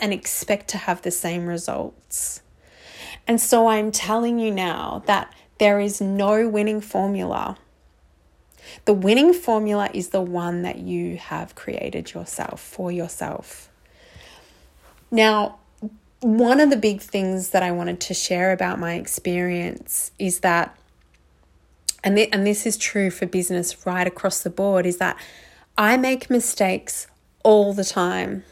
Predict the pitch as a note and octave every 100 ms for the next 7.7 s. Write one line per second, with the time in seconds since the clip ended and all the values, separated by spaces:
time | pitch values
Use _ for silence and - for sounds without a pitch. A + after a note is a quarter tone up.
0 | _ - - - _ _ _ _ _ _
1 | - A3 B3 B3+ C4+ C#4 C4+ - - _
2 | - D4+ E4 E4+ F4 E4+ F4 - D4+ D#4
3 | E3+ E3+ _ _ _ _ _ - - -
4 | - - - _ _ _ B3+ B3 A#3+ A3+
5 | - - _ _ _ _ _ _ _ A3+
6 | A3 C4 C#4+ D4 C#4+ C#4+ B3+ B3 B3 A3+
7 | A3 - A3+ E4+ G3+ - -